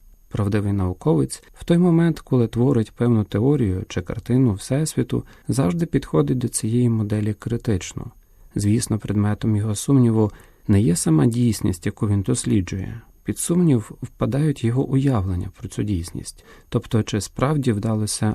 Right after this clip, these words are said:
розв'язати в повноті зміст і сенс відкритих фактів про наявну ділянку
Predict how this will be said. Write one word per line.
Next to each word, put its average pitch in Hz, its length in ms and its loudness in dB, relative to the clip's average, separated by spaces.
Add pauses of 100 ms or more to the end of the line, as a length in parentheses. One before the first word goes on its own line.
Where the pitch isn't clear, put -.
розв'язати 113 800 -2
в 123 60 -2
повноті 120 540 0
зміст 113 680 2
і 107 120 -6
сенс 123 380 -2
відкритих 110 560 -4
фактів 98 520 -6 (100)
про 117 140 0
наявну 98 380 2
ділянку 131 600 0